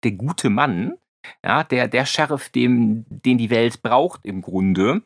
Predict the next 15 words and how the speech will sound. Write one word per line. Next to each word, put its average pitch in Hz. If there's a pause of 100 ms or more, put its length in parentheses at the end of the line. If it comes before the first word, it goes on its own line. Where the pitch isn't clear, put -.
(500)
Und 127
der 131
hat 170
zwar 139
Zweifel 123
so 117
ein 113
bisschen 113
an 107
diesen 110
Aussagen 110 (340)
von 110
unserem 107
Jesus, 143 (140)
aber 113